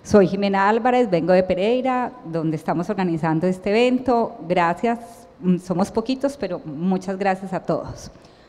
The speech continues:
Hoy nos acompaña el doctor Juan Carlos Cárdenas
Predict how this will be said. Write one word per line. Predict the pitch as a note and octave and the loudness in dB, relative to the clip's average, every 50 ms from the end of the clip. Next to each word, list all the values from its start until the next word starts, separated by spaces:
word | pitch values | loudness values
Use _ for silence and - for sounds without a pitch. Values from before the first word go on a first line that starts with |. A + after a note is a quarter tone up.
| - - _ | -20 -16 _
Hoy | - F#3 G3 | -4 -2 0
nos | G3 A3 A3+ | 0 0 0
acompaña | C4 A#3 - G3+ G#3+ G#3 A3+ G3+ G3 G#3+ A#3 B3 C4+ C4 C4+ - | 0 0 0 0 2 2 2 2 2 2 0 -2 -4 -4 -6 -4
el | - F3 D#3+ | -4 -4 -2
doctor | F3 F3 - - F3 D#3+ | -2 -4 -2 0 0 2
Juan | D3+ D#3+ F3 F3+ F#3 | 2 2 0 -2 0
Carlos | F#3 A3+ G3 F#3 F3 F#3+ G3 - | 0 0 0 2 2 0 -2 -4
Cárdenas | - - A#3+ G3 F3+ F3+ F3+ G3+ G#3+ A3 A#3 B3 B3+ A#3+ | -2 2 2 4 4 4 2 0 0 0 0 -2 -2 -4